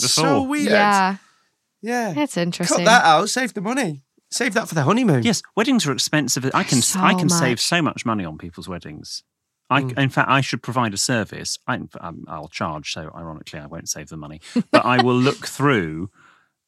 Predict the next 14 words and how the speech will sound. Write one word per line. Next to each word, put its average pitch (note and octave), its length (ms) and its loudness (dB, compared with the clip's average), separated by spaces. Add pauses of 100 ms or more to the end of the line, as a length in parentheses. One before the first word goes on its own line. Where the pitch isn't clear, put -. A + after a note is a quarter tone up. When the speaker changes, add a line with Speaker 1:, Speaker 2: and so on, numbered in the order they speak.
Speaker 2:
their A2+ 200 0
wedding G#2 280 -2
plans, F2+ 280 -10
go, F#2+ 160 -8
"Do F#2 160 -8
you G#2 60 -4
really A#2 220 -2
need B2 200 -2
that?" - 220 -2 (460)
I F3+ 40 6
had G3 80 4
a G3 60 2
wedding, C#3+ 340 4
uh, B2 100 0